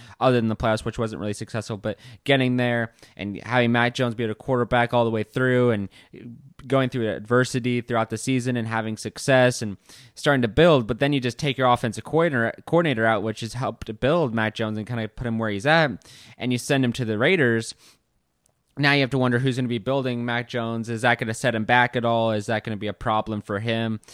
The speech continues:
He's gonna have to learn a whole nother game plan, especially after he was just getting comfortable with it, 'cause it takes about a year to get comfortable with a game plan and starting to learn the, the, like, the, the operations of it,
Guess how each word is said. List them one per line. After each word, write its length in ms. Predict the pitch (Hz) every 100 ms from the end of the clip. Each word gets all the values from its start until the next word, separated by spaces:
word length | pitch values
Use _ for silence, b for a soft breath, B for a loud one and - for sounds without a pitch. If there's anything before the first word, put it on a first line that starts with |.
| B B B
He's 200 | 117 120
gonna 80 | 120
have 60 |
to 80 | 117
learn 180 | 120 113
a 40 |
whole 160 | 117 123
nother 220 | 120 110
game 300 | 95 117 120
plan, 400 | - 127 117 117
especially 400 | 107 - 117 120
after 200 | 110 113
he 140 | 117
was 120 | 107 107
just 320 | 113 - - - _
getting 220 | 113 110
comfortable 440 | 101 120 - 113 117
with 160 | 113
it, 80 | 120
'cause 120 | 107
it 100 | 113
takes 220 | 127 113 -
about 160 | 107
a 40 | 104
year 160 | 107
to 60 | 98
get 140 | 101 -
comfortable 460 | 110 101 107 101 B B B B
with 120 | 120
a 60 | 107
game 260 | 120 120
plan 300 | 107 131 120
and 120 | 113 101
starting 240 | 123 117
to 60 | 110
learn 340 | 117 120 117 -
the, 160 | 104 95
the, 260 | - 117 107 -
like, 240 | 110 101 -
the, 320 | 101 92 87 _ _ _ _ _ _
the 80 | 123
operations 640 | 120 117 113 123 131 117
of 220 | 120 113
it, 240 | 117 113